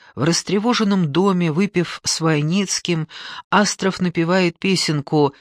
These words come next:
«Ехал на ярмарку ухарь-купец». И бродит, и бродит с этой немудрящей песенкой по дому.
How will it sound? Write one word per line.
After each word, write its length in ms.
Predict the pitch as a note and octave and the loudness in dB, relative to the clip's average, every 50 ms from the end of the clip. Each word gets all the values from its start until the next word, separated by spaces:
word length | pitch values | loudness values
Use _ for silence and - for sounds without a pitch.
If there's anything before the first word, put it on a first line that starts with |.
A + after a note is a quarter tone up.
| _ _ _ _ _ _ _ | _ _ _ _ _ _ _
«Ехал 480 | B2 C#3+ D#3 E3+ F3+ - - E3+ E3 | -4 0 0 0 0 0 -2 -2 0
на 220 | D#3 D3 D#3 D3 C#3+ | 0 0 0 0 0
ярмарку 800 | C#3 C3+ D3+ D#3+ F3 F3 E3+ E3+ D#3+ - - - E3 D#3 - - _ | 0 0 0 0 0 0 0 -2 -2 -4 -6 -6 -6 -6 -6 -2 _
ухарь-купец». 1040 | F3 E3 - - - D3+ D3+ - - F3 D#3+ - - C#3+ B2+ - - - - - - _ _ _ _ _ _ _ _ _ _ _ _ | -4 -4 -2 -4 -6 -6 -6 -4 -6 -8 -8 -4 -4 -4 -4 -4 -6 -8 -8 -8 -8 _ _ _ _ _ _ _ _ _ _ _ _
И 60 | D#3 | -4
бродит, 680 | F3+ F3+ F#3 G#3+ A3+ A#3 A#3 A3+ A3 G#3+ F3+ G3+ G3+ - | -2 0 0 2 2 2 2 2 2 2 0 0 -2 -2
и 40 | G3+ | -2
бродит 560 | E3+ D3+ D#3+ F3+ F#3+ F#3+ F#3 E3 F3+ E3+ - | 0 0 2 2 4 2 2 2 0 -2 -2
с 100 | - - | -2 -2
этой 180 | E3+ - E3 D#3+ | 0 0 0 0
немудрящей 1000 | D#3 D#3+ E3 E3 E3 D3+ D3+ D#3 F3+ F#3+ F3+ E3+ - - - - E3+ D#3 - _ _ | 0 0 2 0 0 0 0 2 2 2 2 2 4 2 2 2 2 -2 -4 _ _
песенкой 560 | - F#3 F3+ - - - D#3+ D3+ - - D#3+ | 0 0 0 0 0 -4 -4 -4 -2 -4 -4
по 200 | - - D3+ E3 | -2 0 -2 0
дому. 480 | E3 D#3 D#3+ E3 D3+ C3 A#2+ A2 - | 0 2 2 2 2 0 -2 -6 -8